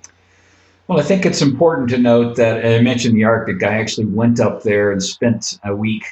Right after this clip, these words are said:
underneath the Arctic ice on a nuclear submarine and learned a lot about what's really going on up there geopolitically, militarily, et cetera.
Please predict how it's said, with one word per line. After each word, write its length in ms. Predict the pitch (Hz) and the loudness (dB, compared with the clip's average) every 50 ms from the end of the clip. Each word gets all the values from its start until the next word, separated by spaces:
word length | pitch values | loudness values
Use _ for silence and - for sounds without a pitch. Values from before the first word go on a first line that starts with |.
| - _ _ _ _ _ _ _ _ _ - | -20 _ _ _ _ _ _ _ _ _ -4
underneath 540 | 123 120 120 117 120 123 123 117 - - | 0 2 2 4 4 2 2 -2 -6 -4
the 180 | - 120 113 107 | -2 0 0 0
Arctic 400 | 107 110 104 - - 110 - - | 0 0 -2 -4 -6 -6 -4 -2
ice 340 | 104 104 107 107 104 - 113 | -2 -2 -2 -2 -4 -4 -6
on 140 | 107 104 101 | -6 -6 -4
a 20 | |
nuclear 420 | 101 104 101 - - - 107 101 | -6 -6 -8 -8 -8 -6 -6 -6
submarine 720 | 95 - 117 107 101 101 98 98 98 98 98 98 95 92 - _ _ _ _ _ _ _ _ - | -6 -4 -4 -4 -4 -4 -6 -6 -4 -4 -4 -4 -6 -8 -12 _ _ _ _ _ _ _ _ -6
and 100 | 110 110 | -4 0
learned 240 | 117 120 123 120 113 | 2 2 2 2 2
a 40 | 107 | 2
lot 280 | 107 117 117 123 123 | 2 2 2 2 2
about 300 | 120 110 120 113 110 98 | 2 2 2 0 0 0
what's 200 | 101 104 - - | -2 -4 -6 -4
really 360 | 117 110 120 123 123 120 117 | -2 0 2 2 4 4 2
going 320 | 117 117 113 113 110 107 107 | 2 2 2 2 2 2 0
on 180 | 110 107 107 | 0 0 0
up 140 | 104 92 - | -2 -2 0
there 180 | 113 104 101 95 | 0 0 0 0
geopolitically, 1000 | 92 101 107 107 107 98 - - 107 104 104 101 90 104 107 104 104 104 101 | -2 -2 -2 0 -2 -2 -2 -4 -4 -2 -2 -2 -2 -2 -2 0 0 0 0
militarily, 800 | 104 107 107 107 101 101 - 120 107 104 104 101 101 101 101 101 | 0 0 0 0 -2 -2 0 0 2 2 2 2 0 0 0 0
et 120 | 98 90 | -2 -2
cetera. 680 | - - - 117 104 - 110 101 98 92 95 92 92 | -2 0 0 0 0 0 -2 0 2 2 2 0 -2